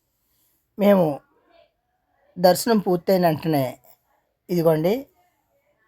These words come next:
ఈ అగరత్తులు తీసుకోవడం జరిగింది. ఈ అగరత్తు బాక్స్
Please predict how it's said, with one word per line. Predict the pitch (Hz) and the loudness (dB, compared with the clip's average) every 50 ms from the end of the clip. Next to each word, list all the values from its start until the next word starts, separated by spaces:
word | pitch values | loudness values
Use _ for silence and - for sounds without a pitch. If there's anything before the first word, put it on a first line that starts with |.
| _ _ _ | _ _ _
ఈ | 208 202 | 0 4
అగరత్తులు | 190 185 175 175 190 208 202 - 214 185 | 4 4 4 4 2 0 -2 -2 -4 -4
తీసుకోవడం | - 180 160 - - 190 175 165 | -4 -6 -6 -4 -2 -2 -2 0
జరిగింది. | 160 156 151 143 147 143 147 156 214 311 320 - _ _ _ _ _ _ _ _ _ _ _ _ _ - | -2 -2 -2 -4 -4 -4 -2 -4 -4 -6 -8 -12 _ _ _ _ _ _ _ _ _ _ _ _ _ -2
ఈ | 170 180 175 | 2 2 4
అగరత్తు | 170 165 175 175 196 208 202 175 - _ - 175 139 - - _ _ _ _ _ _ _ _ _ _ _ _ _ - | 6 6 4 4 2 0 -2 -2 -6 _ -8 -6 -6 -6 -10 _ _ _ _ _ _ _ _ _ _ _ _ _ -4
బాక్స్ | 170 165 170 180 185 - - - | 2 4 6 6 6 2 -2 -12